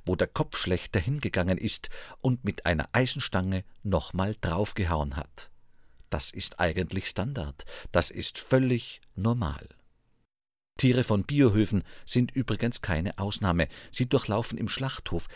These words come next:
dieselben Produktionsprozesse. Wird das Tier zerlegt, hat es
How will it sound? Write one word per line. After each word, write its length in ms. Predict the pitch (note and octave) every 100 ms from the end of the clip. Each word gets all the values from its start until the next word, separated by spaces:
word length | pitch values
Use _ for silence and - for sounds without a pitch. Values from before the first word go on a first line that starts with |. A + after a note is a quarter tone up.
| - -
dieselben 540 | F2 - A#2+ A#2+ B2
Produktionsprozesse. 1160 | - - - - F#2 D#2 - - - D#2+ - - - - _ _ _ _ _ _
Wird 260 | G2 G2+
das 140 | F2 -
Tier 200 | A#2 F#2+
zerlegt, 520 | F2+ G2+ A2+ - - - - _ -
hat 240 | - -
es 200 | - -